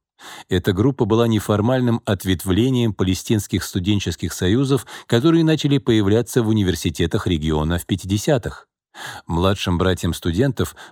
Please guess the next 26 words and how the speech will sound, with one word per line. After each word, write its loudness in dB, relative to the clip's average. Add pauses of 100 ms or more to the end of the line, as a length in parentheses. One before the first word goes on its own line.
тоже 2
очень 0
хотелось -2
принять 0
участие 0
в 0
общем -2
деле, 2 (200)
и 0
они 4
стали 2
создавать 2
зеркальные 2
организации 0
среди -2
соседских -2
кланов. 0 (360)
Как 0
раз 0
такой 2
была 4
и -2
наша 0
организация. -2 (160)
Ее 0
структуру 0